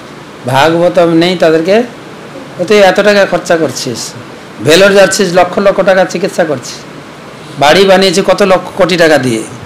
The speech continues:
আলমারি রেখেছ, উম, ফ্রিজ রেখেছ, টিভি রেখেছ, ঘরটা সম্পূর্ণ হবে ভাগবতম ভগবানকে রাখো, ভাগবতম ভগবান।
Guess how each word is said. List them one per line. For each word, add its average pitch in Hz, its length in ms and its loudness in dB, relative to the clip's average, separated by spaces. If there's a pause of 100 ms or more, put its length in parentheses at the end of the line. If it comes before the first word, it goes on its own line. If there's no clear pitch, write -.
(720)
আলমারি 185 440 2
রেখেছ, 175 340 -2
উম, - 1200 -6 (300)
ফ্রিজ 185 300 2
রেখেছ, 180 360 2 (540)
টিভি 165 240 4
রেখেছ, 175 360 2 (720)
ঘরটা 175 400 2
সম্পূর্ণ 190 560 0
হবে 196 360 4 (880)
ভাগবতম 175 680 2
ভগবানকে 160 500 4
রাখো, 98 340 -2
ভাগবতম 170 560 0
ভগবান। 117 360 -2